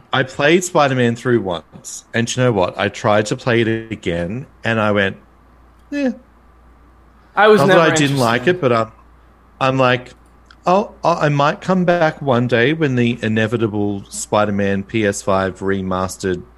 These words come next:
Speaker 1: complete edition comes out. You know it's happening.
Speaker 2: Oh, of course.
Speaker 1: Um,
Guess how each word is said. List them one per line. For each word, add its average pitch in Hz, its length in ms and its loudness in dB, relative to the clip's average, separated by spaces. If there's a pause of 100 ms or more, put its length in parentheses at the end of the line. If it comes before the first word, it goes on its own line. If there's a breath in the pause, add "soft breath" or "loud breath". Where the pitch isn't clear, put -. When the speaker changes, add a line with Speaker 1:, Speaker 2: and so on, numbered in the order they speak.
(220)
Speaker 1:
complete 98 460 -6
edition 98 420 -8
comes 90 320 -6
out. 107 320 -2 (100)
You 92 100 -8
know 82 220 -8
it's - 160 -18
happening. - 360 -20 (400 loud breath)
Speaker 2:
Oh, 180 60 -6
of 135 120 -8
course. 135 240 -6
Speaker 1:
Um, 101 640 -2